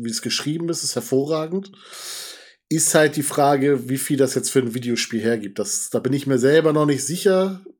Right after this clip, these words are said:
von dem, was man gesehen hat. Das sah für mich schon ein bisschen mehr nach jüngerer Zielgruppe auch aus.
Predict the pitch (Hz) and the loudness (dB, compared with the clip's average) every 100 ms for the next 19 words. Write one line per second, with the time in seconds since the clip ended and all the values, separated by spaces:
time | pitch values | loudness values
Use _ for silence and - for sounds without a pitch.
0 | _ - 160 156 160 160 151 156 147 139 | _ -2 0 2 2 2 -2 -2 -2 -2
1 | 151 147 143 151 - - - - - 120 | -2 -2 -4 -8 -16 -20 -20 -20 -8 -4
2 | 110 131 135 139 135 131 - 143 143 - | 2 2 2 0 0 0 0 0 -2 0
3 | 139 131 127 120 - 131 143 170 170 165 | 2 2 2 0 -2 0 2 2 2 0
4 | 160 147 143 143 117 110 123 139 - - | -2 -2 -2 -2 -4 -4 -2 -2 -6 -12